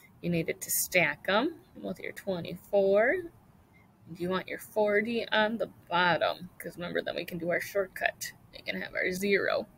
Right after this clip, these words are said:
right there. Four times four is sixteen. Four times two is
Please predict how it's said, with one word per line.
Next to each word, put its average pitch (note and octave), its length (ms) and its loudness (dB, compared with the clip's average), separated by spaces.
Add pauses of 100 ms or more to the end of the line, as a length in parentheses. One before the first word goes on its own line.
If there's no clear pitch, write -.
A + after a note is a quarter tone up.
right F3+ 220 0
there. F#3 280 0 (880)
Four G3+ 240 8
times F3+ 480 -2
four F#3 260 4
is E3+ 260 0
sixteen. F#3+ 960 -2 (920)
Four F#3+ 200 2
times E3+ 380 -6
two F#3+ 320 0
is - 360 -6